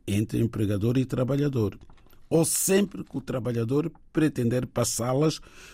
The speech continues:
com um familiar residente no estrangeiro. Está a ver? Por regra, tem que haver acordo entre empregador e trabalhador para que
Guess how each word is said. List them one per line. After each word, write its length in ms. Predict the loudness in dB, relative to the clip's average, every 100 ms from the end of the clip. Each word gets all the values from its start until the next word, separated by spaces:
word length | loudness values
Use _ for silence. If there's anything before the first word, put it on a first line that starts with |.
| -6
com 140 | 2 4
um 40 |
familiar 540 | 4 0 2 2 2 0
residente 1000 | -4 -4 -2 0 -2 -2 0 0 -2 -4
no 140 | -4
estrangeiro. 920 | -6 -8 -8 -8 -6 -6 -6 -8 -10 -12 -14 -16 -16 -14
Está 160 | -12
a 80 | -8
ver? 200 | -8 -10 -14 -20 -20 -18 -18 -20 -20 -20 -20 -20 -20 -20 -14 0
Por 200 | 2 4
regra, 480 | 4 2 -2 -6 -10 -12
tem 120 | -10
que 100 | -8
haver 240 | -10 -8 -8
acordo 640 | -8 -6 -4 -4 -6 -14 -20 _ 0
entre 460 | 2 2 -2 -12 -18 -20 -20 _ -8
empregador 640 | -8 -4 -4 -2 0 2
e 80 | 0
trabalhador 760 | -4 -4 -2 -2 0 0 0 -2 -20 -20 -20 -20 -6
para 360 | 0 2 4 2
que 460 | -2 0 2 2